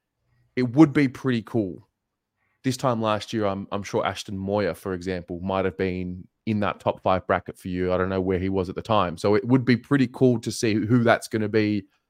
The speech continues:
for the next twelve months, who that Ashton Moyer type, Harry Lemmy type,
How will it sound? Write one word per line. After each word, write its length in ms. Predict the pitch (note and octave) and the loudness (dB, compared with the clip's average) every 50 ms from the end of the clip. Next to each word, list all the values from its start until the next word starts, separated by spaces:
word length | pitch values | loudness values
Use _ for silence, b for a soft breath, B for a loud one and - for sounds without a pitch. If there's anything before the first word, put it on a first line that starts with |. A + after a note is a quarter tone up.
| _ _ _ _ _ _ _ | _ _ _ _ _ _ _
for 100 | - A2 | 0 0
the 80 | A2 | 2
next 240 | G#2+ A#2 A2+ - - | 4 2 2 0 0
twelve 240 | - A#2+ G2+ F#2+ G2 | 2 2 2 4 2
months, 260 | G2 F2+ - - - | 0 -2 -2 -6 -6
who 200 | - - A#2 A2 | -2 0 2 4
that 180 | G#2+ G2+ G2 - - | 4 4 2 2 0
Ashton 360 | G#2+ G#2 - - - A2 G2+ | -2 -2 -2 -4 -4 -4 -2
Moyer 300 | G2 G2+ G#2 G#2 G2+ F#2+ | 0 2 2 4 2 2
type, 360 | - - - G#2 G2+ F#2+ - _ _ _ _ _ _ | 2 2 2 2 4 2 0 _ _ _ _ _ _
Harry 380 | - - C3+ B2+ A#2+ A2+ A2 | 2 4 6 6 6 4 2
Lemmy 320 | G#2+ G#2+ G#2+ G#2 G#2+ G#2 G2+ | 0 0 0 0 -2 -4 -4
type, 320 | - - G2 F#2 F2+ - | -2 0 2 2 2 0